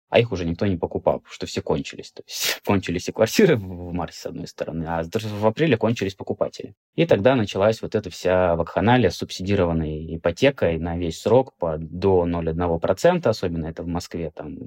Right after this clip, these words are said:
э, некоторые крупные застройщики начали приключения вот эти. И, соответственно, вот эти штуки привели рынок вот в ту позицию, которую мы видим сейчас. Запускали ль-, льготную ипотеку, цены выросли, а, да, разогнали спрос очень сильно. Обвалился спрос,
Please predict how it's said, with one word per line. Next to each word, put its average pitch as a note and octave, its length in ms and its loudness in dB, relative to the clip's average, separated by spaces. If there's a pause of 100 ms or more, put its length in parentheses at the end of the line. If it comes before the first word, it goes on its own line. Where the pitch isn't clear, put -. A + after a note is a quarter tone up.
(100)
э, F#2+ 60 -12
некоторые F2 460 -8
крупные F#2 300 -4
застройщики F2 540 -4
начали - 400 -8 (200)
приключения F#2+ 640 0
вот D#2+ 160 -2
эти. - 220 -6 (120)
И, A2+ 200 -4
соответственно, G#2 880 2
вот G#2 180 2
эти G#2 160 2
штуки D#3 340 -6 (100)
привели G2+ 360 0
рынок A#2 320 2
вот - 80 -6
в - 80 -20
ту F2+ 140 0
позицию, F#2 420 -6
которую A2 340 2
мы G2 80 2
видим G2+ 200 2
сейчас. - 520 -6
Запускали A#2 680 4
ль-, G2 180 -2
льготную G#2 500 2
ипотеку, F2+ 560 2 (180)
цены A#2+ 300 4
выросли, F#2 500 0 (220)
а, - 140 -8
да, G2+ 220 6
разогнали G#2 460 4
спрос G#2 360 2
очень F#2+ 200 0
сильно. E2 300 -4 (220)
Обвалился B2 580 4
спрос, C#3+ 440 0